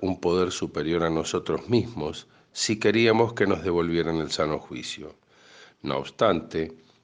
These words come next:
podíamos escoger nuestro propio concepto de este poder superior hasta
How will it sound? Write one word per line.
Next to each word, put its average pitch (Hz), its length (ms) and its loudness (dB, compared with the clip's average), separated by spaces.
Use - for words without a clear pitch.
podíamos 156 520 6
escoger 113 440 2
nuestro 110 320 0
propio 92 320 0
concepto 95 540 0
de 98 80 2
este 95 180 -2
poder 95 300 0
superior 110 800 0
hasta 117 500 0